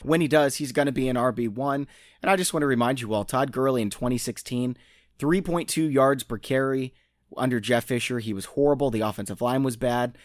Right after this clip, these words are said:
Then they went out, upgraded the offensive line. They didn't see, you know, the box stacked more than twenty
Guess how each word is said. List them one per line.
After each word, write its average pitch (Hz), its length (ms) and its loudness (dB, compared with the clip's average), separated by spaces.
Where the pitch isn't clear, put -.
Then 139 140 -2
they 156 80 4
went 147 180 4
out, 143 160 4
upgraded 139 400 0
the 135 140 4
offensive 139 380 -2
line. 120 360 0
They 123 100 2
didn't 139 280 2
see, 135 440 0
you 135 160 -4
know, 131 100 2
the 117 80 0
box 127 320 0
stacked 127 420 -2
more 127 200 0
than 120 120 -2
twenty 131 480 -2